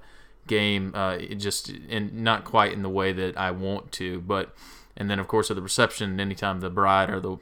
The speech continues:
you know, mother of the bride or something like that came by, I just kinda stuck it under the table, was like, "Hey, how you doing?" And that's just the things you have to do whenever it's wedding season, uh, in the middle of football season.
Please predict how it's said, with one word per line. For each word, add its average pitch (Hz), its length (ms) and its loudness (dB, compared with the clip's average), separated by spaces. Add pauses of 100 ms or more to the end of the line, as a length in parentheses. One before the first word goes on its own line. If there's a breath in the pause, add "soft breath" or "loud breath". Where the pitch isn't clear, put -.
(140)
you 107 120 -6
know, 90 160 -6
mother 98 320 0
of 95 40 0
the 95 60 -6
bride 95 400 4
or 90 60 -8
something 101 280 -6
like 95 180 -4
that 95 200 -2
came 95 220 -6
by, 92 180 -2
I - 20 -2
just 98 200 -6
kinda 92 160 -8
stuck 104 240 -4
it 104 80 -6
under 101 200 -2
the 92 80 -6
table, 165 420 0
was 147 120 -4
like, 156 120 0
"Hey, 208 260 0
how 185 140 -2
you 170 120 -2
doing?" 165 400 2 (720 soft breath)
And 117 140 2
that's 139 180 8
just 143 220 6
the 131 100 8
things 131 340 4
you 131 60 4
have 123 120 4
to 120 60 -2
do 120 300 6
whenever 110 340 4
it's 104 140 4
wedding 113 320 8
season, 107 560 0 (100)
uh, 117 40 -8
in 101 340 -2
the 104 80 0
middle 110 260 4
of 104 80 4
football 127 300 0
season. 95 400 -4